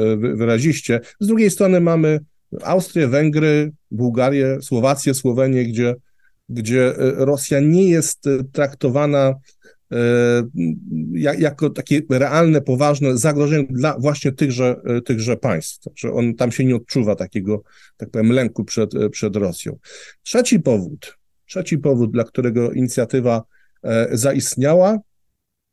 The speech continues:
e, to jest, e, wzmożona aktywność Chin w regionie w, w ostatniej dekadzie. A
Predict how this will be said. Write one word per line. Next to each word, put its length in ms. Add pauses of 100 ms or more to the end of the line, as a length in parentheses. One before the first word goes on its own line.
(340)
e, 300 (100)
to 220
jest, 520
e, 20 (540)
wzmożona 600
aktywność 640
Chin 180
w 40
regionie 580
w, 440
w 60
ostatniej 460
dekadzie. 560 (840)
A 380